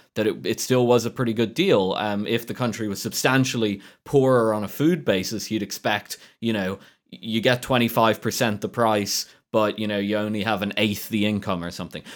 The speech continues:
But really what I found interesting about that whole debate, which was mainly kind of, um,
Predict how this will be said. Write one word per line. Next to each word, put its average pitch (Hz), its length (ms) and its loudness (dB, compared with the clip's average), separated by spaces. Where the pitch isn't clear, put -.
But 147 140 6
really 220 480 2
what 139 160 4
I 110 140 2
found 107 300 0
interesting 101 580 -4
about 95 220 -4
that 92 160 -8
whole 95 180 -4
debate, 90 340 -6
which 101 140 -4
was 113 160 -4
mainly 135 500 2
kind 107 300 -2
of, 101 160 -4
um, 98 380 -2